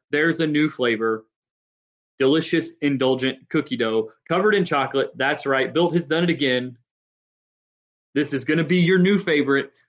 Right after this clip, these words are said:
Cookie dough chunk puffs have a light and chewy texture, real cookie dough chunks, and of course, they're covered in one hundred percent real chocolate. All the joys of eating cookie dough without the hassle of making it.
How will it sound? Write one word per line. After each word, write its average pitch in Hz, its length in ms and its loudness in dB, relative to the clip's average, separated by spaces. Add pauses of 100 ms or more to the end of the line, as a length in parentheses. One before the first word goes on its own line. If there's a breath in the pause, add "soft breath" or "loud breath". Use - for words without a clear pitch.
(200)
Cookie 208 320 0
dough 170 340 2
chunk 170 440 -4
puffs 131 340 -2 (180)
have 143 140 0
a 139 40 2
light 143 280 2
and 208 100 2
chewy 202 320 -2
texture, 123 540 -4 (160 soft breath)
real 220 420 4
cookie 220 320 0
dough 175 480 0 (200)
chunks, 135 500 -4
and 185 140 0
of 180 100 -2
course, 123 380 -2 (120)
they're 127 240 0
covered 175 440 0
in 135 180 -4
one 156 180 -2
hundred 160 220 -2
percent 135 420 -4 (240)
real 151 240 2
chocolate. 117 460 -2 (320)
All 226 240 4
the 247 80 2
joys 226 280 4
of 208 80 2
eating 185 220 2
cookie 151 240 0
dough 135 240 2
without 147 360 0
the 156 80 -2
hassle 139 340 -2
of 117 80 -4
making 117 320 -4
it. 113 180 -8